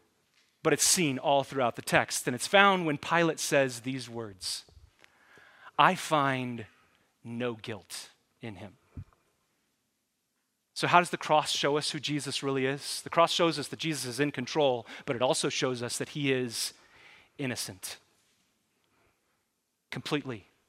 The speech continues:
innocent. Like, in,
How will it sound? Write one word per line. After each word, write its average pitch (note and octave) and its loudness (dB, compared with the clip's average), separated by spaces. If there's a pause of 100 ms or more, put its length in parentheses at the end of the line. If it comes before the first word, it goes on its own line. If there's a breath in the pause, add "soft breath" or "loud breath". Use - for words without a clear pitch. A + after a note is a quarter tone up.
(360)
innocent. D3+ -6 (1400)
Like, F3 8
in, G3 2